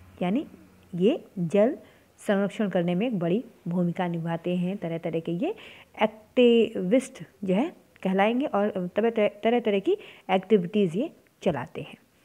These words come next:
और कहाँ से हैं? ये हैं अलवर district से, राजस्थान में जो कि situated है। और ये इनको एक और नाम दिया गया है waterman of India। इनको waterman of India का भी नाम दिया गया है।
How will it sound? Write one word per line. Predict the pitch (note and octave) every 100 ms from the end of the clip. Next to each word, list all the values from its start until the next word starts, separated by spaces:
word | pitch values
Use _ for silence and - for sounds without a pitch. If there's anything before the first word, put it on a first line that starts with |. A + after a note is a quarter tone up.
| _ _ _ _ _ -
और | F#3+
कहाँ | A3 B3
से | C#4 C#4+
हैं? | E4
ये | A3+ G#3+
हैं | G#3+ B3
अलवर | F3+ F3 E3+ F3+
district | E3 E3+ - - -
से, | - - - _ _ _ _ -
राजस्थान | F#3 F#3 F#3 - F3+
में | E3+ E3
जो | D#3+
कि | D#4+ G#4+ - -
situated | A3+ A3+ D#3+ - E3+
है। | F3 - - - - -
और | D4 D#4+ -
ये | A3+ D4 E4+
इनको | E4+ - A3+ A#3+ C#4+
एक | C4+ C4
और | A3+ B3+
नाम | A3+ A3+
दिया | G#3+ A3
गया | G3+ A3
है | B3+
waterman | A3 E3+ E3 E3 G#3 A3+ G3+ D#3+ D3+ E3 D#3 -
of | - - _ _ -
India। | G#3+ E3+ D#3+ D3
इनको | F3 F#3+ A3+
waterman | F3+ D#3 D#3+ F#3 F3 F#3+
of | A#3+
India | E3+ E3+ F3 F3
का | E3+
भी | F3+
नाम | E3 D3 F3+
दिया | G3 G3
गया | G#3 G#3
है। | B3+